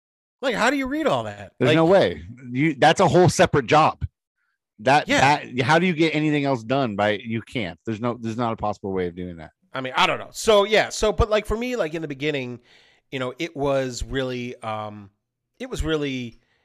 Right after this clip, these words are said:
Speaker 1: exciting for me because, you know, I had a lot of, you know, people were saying really nice things to me, but in general, I just like talking to people. Like, I remember talking to, like,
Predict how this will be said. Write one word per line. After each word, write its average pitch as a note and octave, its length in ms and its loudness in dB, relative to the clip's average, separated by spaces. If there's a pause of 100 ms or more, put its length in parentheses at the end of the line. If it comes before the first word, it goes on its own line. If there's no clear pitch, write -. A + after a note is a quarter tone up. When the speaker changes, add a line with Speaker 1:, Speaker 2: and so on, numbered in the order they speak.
(380)
Speaker 1:
exciting C3 400 -4
for A#2 120 -12
me G#2+ 300 -14
because, A#2+ 720 -8 (440)
you G3 80 -12
know, D#3 140 2
I D3+ 100 0
had D#3+ 100 2
a D3 40 0
lot C3+ 220 0
of, B2 160 -4 (160)
you C#3 80 -12
know, A#2 60 -10
people C#3+ 260 -6
were B2 100 -6
saying A#2+ 260 -8
really A#2 180 -8
nice A2+ 240 -10
things B2 340 -10
to A#2+ 100 -16
me, A2 280 -14 (380)
but B2+ 200 -2
in B2+ 160 -12
general, A#2+ 580 -6
I B2 120 -6
just D3 260 -8
like B2 220 -6
talking B2+ 300 -8
to A#2 60 -10
people. A2+ 340 -12
Like, A2+ 180 -10
I C#3+ 60 -2
remember D3+ 360 -2
talking B2+ 300 -6
to, A#2+ 60 -6
like, A2+ 180 -8